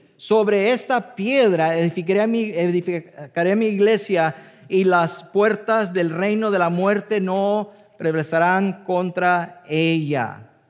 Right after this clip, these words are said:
Aquí afirma Pedro y los otros apóstoles que Cristo es el Hijo de Dios. Pero ¿realmente Jesús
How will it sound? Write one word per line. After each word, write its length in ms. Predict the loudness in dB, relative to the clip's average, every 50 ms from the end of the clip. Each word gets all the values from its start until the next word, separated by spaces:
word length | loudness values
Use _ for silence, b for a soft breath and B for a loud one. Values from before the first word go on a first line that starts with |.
| _ _ _ _ _ _ _
Aquí 400 | -6 -6 -6 -4 -2 0 2 2
afirma 880 | 2 2 0 -2 -2 0 0 0 0 0 -2 -2 -4 -4 -8 -12 -20 -20 _ _ _ _ _
Pedro 560 | 2 4 4 4 2 2 0 0 -2 -4 -4
y 60 | -2 -2
los 220 | -2 -2 -2 -4
otros 240 | -4 -4 -4 -4 -4
apóstoles 680 | -4 -4 -2 -2 -2 -2 -2 -2 -2 -2 -2 -4 -4
que 320 | -2 -2 -2 -2 -4 -6
Cristo 760 | -8 -6 -2 -2 -2 -2 -4 -6 -4 -2 0 0 -2 -2 -6 -6
es 480 | -4 -2 0 2 2 0 -2 -4 -8 -8
el 220 | -2 0 2 2 2
Hijo 400 | 2 0 -2 -2 -4 -4 -2 -2
de 180 | 0 0 -2
Dios. 680 | -2 -2 -6 -4 -4 -4 -4 -4 -6 -10 -12 -16 -20 -20 _ _ _ _ _ _ _ _ _ _ _ _ _ _ _
Pero 220 | -4 -2 -2 0 0
¿realmente 1040 | 0 0 2 2 2 2 0 0 -2 -2 -4 -6 -6 -6 -8 -12 -16 -18 _ _ _
Jesús 760 | -6 -6 -6 -4 -4 -4 -4 -4 -6 -12 -16 -20 -20 -20 _